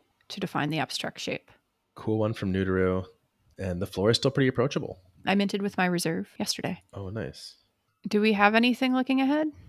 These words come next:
Speaker 2: I mean, there's the Tyvek drop today.
Speaker 1: Yeah,
Speaker 2: I,
Speaker 1: but
Speaker 2: I was
Speaker 1: nothing
Speaker 2: scanning. I mean, I think there's, like, a lot of projects we've talked about in the past that are still not listed up. Like, I can't remember them off the top of my head, but
Speaker 1: And I know that we kind of glossed over this.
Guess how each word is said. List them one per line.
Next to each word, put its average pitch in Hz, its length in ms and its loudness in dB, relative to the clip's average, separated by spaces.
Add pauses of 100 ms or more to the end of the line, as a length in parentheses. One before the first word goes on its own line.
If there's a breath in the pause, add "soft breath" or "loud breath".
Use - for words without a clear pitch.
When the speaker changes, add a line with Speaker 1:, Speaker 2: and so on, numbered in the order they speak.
(180)
Speaker 2:
I 104 100 -4
mean, 98 200 0
there's 95 180 0
the - 60 -2
Tyvek 104 380 4
drop - 240 2
today. 85 640 -2
Speaker 1:
Yeah, 175 280 4
Speaker 2:
I, - 20 4
Speaker 1:
but 196 100 2
Speaker 2:
I 190 40 2
was 185 40 2
Speaker 1:
nothing 190 300 4
Speaker 2:
scanning. 127 760 2 (800 soft breath)
I - 40 -2
mean, 143 100 8
I 127 60 8
think - 60 0
there's, 196 160 8
like, 156 100 4
a 123 40 8
lot 117 120 10
of 123 60 4
projects 113 280 2
we've 90 140 -6
talked - 300 -4
about 85 380 -2
in 90 80 -12
the 85 80 -8
past - 400 -4
that 85 140 0
are 80 240 -4 (280)
still - 260 -2
not 76 160 -4
listed 76 380 -6
up. - 280 -6 (340)
Like, - 300 -8
I - 40 -12
can't - 200 -6
remember 82 220 -6
them 80 80 -4
off 78 120 -6
the - 60 -18
top - 160 -6
of - 60 -18
my 76 100 -12
head, 78 260 -10
but - 120 -12 (440 soft breath)
Speaker 1:
And 180 60 -4
I 170 40 0
know 175 140 2
that 170 180 2
we 175 180 -2
kind 170 200 -4
of - 80 -8
glossed 190 300 -6
over 185 200 -4
this. - 500 -8